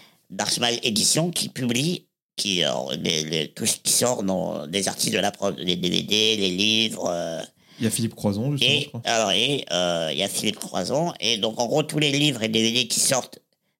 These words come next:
Speaker 1: des artistes de chez Dark Smile, bah, sont, sont édités, enfin, édités, euh, en tout cas, sont vendus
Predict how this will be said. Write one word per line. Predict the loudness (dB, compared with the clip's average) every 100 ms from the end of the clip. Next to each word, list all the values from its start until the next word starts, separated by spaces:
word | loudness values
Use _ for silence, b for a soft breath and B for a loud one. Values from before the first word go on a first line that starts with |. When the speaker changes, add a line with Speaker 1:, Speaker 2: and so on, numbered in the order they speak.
| _
Speaker 1:
des | -2 -2
artistes | -2 -2
de | 0
chez | 0 -2
Dark | -2
Smile, | -2 -2 -4 -8 _ _ _ _ _ _ _ _ _ _ _ _
bah, | 0 2
sont, | 2 2 2
sont | 0 2 2 4
édités, | 2 0 -2 -2 -2
enfin, | -2 -4
édités, | -6 -8 -6 -2 -2 -4
euh, | -6 -18 -16
en |
tout | -6
cas, | -2
sont | 0 2 2
vendus | 2 0 0 -2